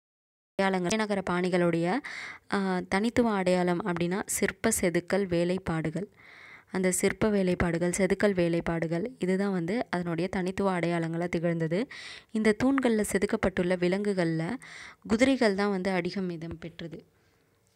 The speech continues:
விஜயநகர தூண்கள்ல அதிகம் இடம்பெற்றுள்ள விலங்கு எதுனா குதிரை. மேலும் சிறப்பு நிகழ்வுகளின் போது, ஆ, கடவுளர்களை வந்து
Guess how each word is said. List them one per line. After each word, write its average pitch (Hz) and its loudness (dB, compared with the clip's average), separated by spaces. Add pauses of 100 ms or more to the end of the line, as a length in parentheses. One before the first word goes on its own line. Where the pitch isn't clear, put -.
விஜயநகர 202 0
தூண்கள்ல 190 0
அதிகம் 202 0
இடம்பெற்றுள்ள 185 0
விலங்கு 175 0
எதுனா 175 -4
குதிரை. 170 -2 (600)
மேலும் 247 2
சிறப்பு 233 0
நிகழ்வுகளின் 190 0
போது, 170 0 (480)
ஆ, 190 2 (100)
கடவுளர்களை 214 6
வந்து 180 2